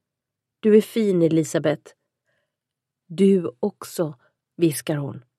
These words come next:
Medan han omsluts av en mjuk dvala ligger hon klarvaken.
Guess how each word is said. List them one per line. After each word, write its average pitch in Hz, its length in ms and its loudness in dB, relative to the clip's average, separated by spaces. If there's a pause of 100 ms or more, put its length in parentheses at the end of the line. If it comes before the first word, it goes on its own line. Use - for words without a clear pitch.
(1120)
Medan 175 300 2
han 170 240 2
omsluts 190 760 4
av 190 100 6
en 185 160 6
mjuk 190 500 0
dvala 190 600 4 (280)
ligger 214 300 2
hon 269 280 4
klarvaken. 208 1000 2